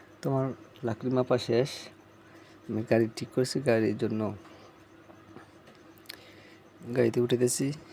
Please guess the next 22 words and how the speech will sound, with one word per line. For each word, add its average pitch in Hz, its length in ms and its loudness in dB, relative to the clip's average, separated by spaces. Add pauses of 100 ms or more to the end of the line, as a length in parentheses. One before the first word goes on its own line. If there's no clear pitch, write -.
(240)
লাকড়িগুলো। 120 520 0 (2000)
তো 156 80 2
আমি 156 160 2
জানি 156 180 6
না 143 140 2
আপনাদের, 139 480 -2 (140)
আপনাদের 131 440 2
আমার 123 200 2
ভিডিওগুলো 120 380 0
কেমন 127 340 0
লাগে। 127 280 2 (120)
যদি 113 240 -4
ভিডিওগুলো 117 560 0
ভালো 104 280 0
লাগে 120 180 0
অবশ্যই 120 340 0
লাইক 101 280 0
করে 107 140 2
দিয়েন, 117 220 -2 (520)
আর 95 180 -4
চ্যানেলটি 113 360 -4
সাবস্ক্রাইব - 380 -4